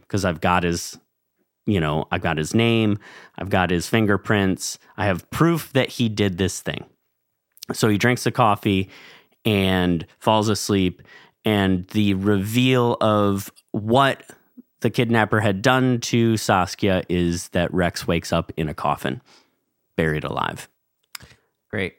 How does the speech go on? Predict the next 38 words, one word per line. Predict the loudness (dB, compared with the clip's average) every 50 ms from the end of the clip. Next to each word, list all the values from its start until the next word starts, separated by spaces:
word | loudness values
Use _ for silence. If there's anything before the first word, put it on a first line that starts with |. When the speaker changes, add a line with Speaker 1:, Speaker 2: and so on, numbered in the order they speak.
| -8
Speaker 1:
The | -2 0 2 2 2
end. | 0 0 -4 -6 -8 -10 -14 -20 -20 -8 -2
Was | 0 2 4
that | 4 4 4 4
long | 2 4 4 4 2
enough? | 2 2 2 2 0 -2 -4 -16 -18 -20 -20 _ _ _ _ _ _ -2
Speaker 2:
I'm | 0 0 0 0 -2 0
trying | 0 0 0
to | 0
figure | -2 -4 -2 0 2
out | 2 2 2
what | 2 0 2 2
it | 0 0 -4 _ _ _ _ _ _ _ _ _ _ -8 -8 -8 -8 -12 _ _ -4 2
Speaker 1:
Could, | 2 2 2
Speaker 2:
Yes. | 2 -2 -8
Speaker 1:
could | 0 0 0 2 2
you | 2 0
do | 2 2 2 4 4
it | 2 0
shorter? | 0 2 2 4 4 4 4 4 2 4 2 0 -2 -4
Speaker 2:
<laughs> | -8 -4 -2
I'm | -2 -2 0
trying | 2 2 2 2
to | 2 2
figure | 0 2 2 4
out | 4
Speaker 1:
Sort | 4 4 4
Speaker 2:
what | 4 2
Speaker 1:
of. | 0
Speaker 2:
it | -2
says | 0 0 0 0 2 0
about | 2 2 2 2 2 0 -4 _ _ -18
you | -8 -4 -2 0 0 2 2 2 0 0
and | 0 0 0 0 2 0
or | 2 0 0
the | 0 0
movie | 0 0 0 0 0 0 0 0 -2 0 0 0
that | 0 0 0 0 -2